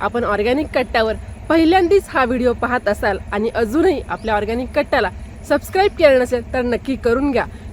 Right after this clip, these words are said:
कारण असेच नवनवीन माहिती देणारे व्हिडिओ आपल्यापर्यंत पोहोचत राहतील. मंडळी, सगळ्यात आधी आंबा काढणीसाठी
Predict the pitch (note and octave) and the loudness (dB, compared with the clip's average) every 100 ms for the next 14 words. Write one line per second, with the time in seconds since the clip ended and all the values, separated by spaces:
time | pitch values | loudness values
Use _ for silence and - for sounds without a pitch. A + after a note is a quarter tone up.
0 | D4+ C4 A#3+ B3 C4+ D4 C#4 - - - | 4 4 4 0 -2 2 0 0 -14 -6
1 | A#3+ D4 E4+ D4 A3+ A#3 - B3 C#4+ B3+ | 6 6 6 4 0 -6 -6 -4 -4 -2
2 | A#3 A3 G#3+ G#3+ C#4 A#3 A3 - G3 B3 | 0 2 2 0 0 0 0 -2 -4 0
3 | A#3+ G#3 F3 A3+ - - B3 A#3+ B3 A#3+ | 0 0 -4 -6 -12 0 0 0 -2 0
4 | G3 F3 - - B3+ C#4 D#4 G#3 G#3+ - | -2 -4 -10 -4 0 4 4 4 -4 -16
5 | - C4 A#3+ B3+ - G#3 A3 E3 - - | -4 0 0 0 -2 0 -2 -6 -10 -14
6 | - - A#3 B3+ D4+ C4+ B3 D4 E4 E4 | -14 -4 0 2 2 2 4 2 0 -2